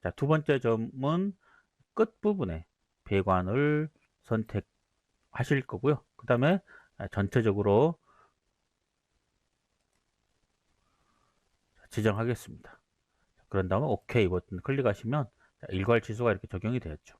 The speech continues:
치수선이 놓여질 위치를, 자, 선택한 다음에, 자, 클릭하시면 되겠습니다. 이에스 키 눌려서 명령을 종료해 주시면 되겠고요. 자, 이제는, 어, 치수를 선택하시면 되겠고요.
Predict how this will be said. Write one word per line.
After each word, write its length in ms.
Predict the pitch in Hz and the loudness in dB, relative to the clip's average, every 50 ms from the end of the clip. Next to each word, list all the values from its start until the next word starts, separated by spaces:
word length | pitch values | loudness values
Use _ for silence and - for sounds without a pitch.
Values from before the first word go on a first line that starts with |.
| _ - | _ -4
치수선이 920 | - 185 170 185 208 185 190 175 160 165 175 185 185 190 196 190 185 185 - | 0 0 2 2 2 4 4 4 4 4 2 2 2 0 -2 -4 -6 -8 -2
놓여질 600 | 123 - 101 107 107 104 - 107 104 101 107 - _ _ _ _ _ _ _ _ _ _ _ _ - | 2 4 6 6 6 6 4 4 2 2 2 0 _ _ _ _ _ _ _ _ _ _ _ _ -4
위치를, 720 | 113 117 - - - - 117 143 175 208 226 233 214 190 | -4 -4 -4 -4 -2 0 4 4 6 4 4 2 -2 -6
자, 80 | - 107 | -6 -8
선택한 440 | - - 135 135 - 127 120 110 98 | -6 -4 -6 0 0 0 0 2 0
다음에, 440 | 90 82 85 90 123 160 156 107 - _ _ _ | 0 0 0 0 0 0 -2 -2 -6 _ _ _
자, 80 | - - - | -20 -16 -6
클릭하시면 560 | - 185 180 175 - - 107 - - 82 73 | -2 0 0 0 0 -4 -8 -6 -8 -12 -8
되겠습니다. 480 | - 90 92 92 - - - 78 - - | -4 -4 -4 -4 -6 -10 -16 -16 -14 -10
이에스 480 | 90 95 101 107 104 - - - - _ | -4 0 2 2 2 2 -2 -18 -20 _
키 140 | - - 175 | 0 0 2
눌려서 360 | 160 135 120 110 - - 107 | 2 4 4 2 2 0 -4
명령을 360 | 95 92 95 90 87 87 87 | -4 -2 -2 -4 -4 -6 -6
종료해 920 | - 92 85 87 87 90 92 104 117 131 - _ _ - _ _ - - 123 | -6 -6 -6 -6 -6 -6 -4 -4 -6 -6 -8 _ _ -20 _ _ -4 -4 -4
주시면 300 | 117 - - - 135 139 | -4 -6 -8 -4 -4 -2
되겠고요. 480 | 127 101 80 82 82 - - 123 151 - _ _ - - - - - - - - _ _ - | -2 -2 -4 -4 -6 -2 0 0 0 0 _ _ -20 -20 -20 -20 -20 -20 -20 -20 _ _ -2
자, 120 | 101 - | -2 0
이제는, 640 | - 113 123 180 175 170 156 156 156 160 160 165 160 _ _ _ _ _ _ _ - - _ _ | 0 2 4 4 4 4 4 2 0 0 -2 -4 -6 _ _ _ _ _ _ _ -20 -20 _ _
어, 260 | - - - - - - - | -14 -10 -10 -10 -10 -12 -10
치수를 380 | - - 131 127 - - 359 285 | -2 0 0 2 4 2 2 4
선택하시면 1400 | 170 156 139 - 127 113 107 101 95 90 85 90 - _ _ _ _ _ _ _ _ - - - - 160 147 131 | 2 0 0 2 4 4 4 4 4 2 0 -2 -6 _ _ _ _ _ _ _ _ -10 -10 -6 -4 -2 -2 0
되겠고요. 520 | 104 92 87 85 - - 151 170 139 104 | 0 -2 -4 -4 -6 -2 0 0 0 -2